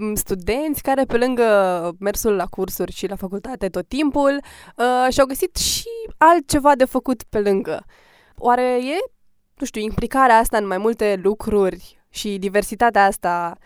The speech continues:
de activități un, ă, secret aparte al vieții de student?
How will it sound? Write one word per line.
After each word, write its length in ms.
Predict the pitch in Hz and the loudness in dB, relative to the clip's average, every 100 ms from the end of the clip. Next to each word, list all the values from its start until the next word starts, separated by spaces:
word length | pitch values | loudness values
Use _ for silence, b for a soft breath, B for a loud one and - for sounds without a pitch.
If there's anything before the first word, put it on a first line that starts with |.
| b - | b -2
de 120 | 190 | 0
activități 680 | 190 202 185 190 202 190 - | 0 -2 -6 -2 -4 -4 -12
un, 280 | - 196 196 | -8 -4 -4
ă, 200 | 175 175 | -4 -8
secret 400 | 190 180 - 277 | -10 -10 -6 -2
aparte 360 | 311 214 247 240 | 0 0 -2 -4
al 80 | |
vieții 260 | 196 214 208 | -4 -6 -6
de 80 | 190 | -12
student? 540 | - 170 220 240 - | -10 -12 -12 -12 -16